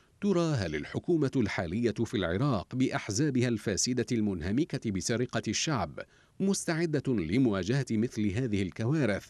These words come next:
التي تحتاج إلى بنية تحتية قوية وحكومة حريصة ومخلصة لشعبها غير خاضعة للميليشيات التي تخدم المصالح الإيرانية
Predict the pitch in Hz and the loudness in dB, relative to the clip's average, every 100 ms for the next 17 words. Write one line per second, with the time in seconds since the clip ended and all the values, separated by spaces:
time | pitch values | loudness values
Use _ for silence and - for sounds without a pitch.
0 | - _ - 196 180 156 143 - - 147 | -20 _ -4 -2 0 -2 -4 -4 -2 0
1 | 127 98 120 87 104 151 127 120 127 110 | 0 2 2 2 2 2 2 0 -2 -2
2 | 113 - 127 110 113 98 - 107 143 92 | -4 -4 -2 0 0 -4 -2 -2 0 0
3 | 64 - _ _ - 110 110 151 - 170 | -2 -8 _ _ -8 -4 -2 -2 0 0
4 | 147 147 135 - 90 127 - 107 127 104 | 0 -2 -4 -4 -2 -2 -2 -2 0 2
5 | 98 101 - 107 156 139 139 110 104 - | 2 2 0 0 0 -2 0 0 0 0
6 | 175 110 87 80 - - - _ - 92 | -2 -2 -4 -4 -6 -12 -20 _ -4 2
7 | 143 156 135 147 143 175 143 143 123 110 | 4 4 2 -2 -2 -2 -2 0 2 2
8 | 107 104 101 104 107 113 139 156 123 117 | 2 2 2 0 0 2 2 0 -2 0
9 | 120 101 147 123 127 120 104 95 - 131 | -2 -4 -6 -4 0 2 2 2 0 0
10 | 110 117 110 127 110 117 123 90 | -2 -2 -2 -2 0 2 0 -2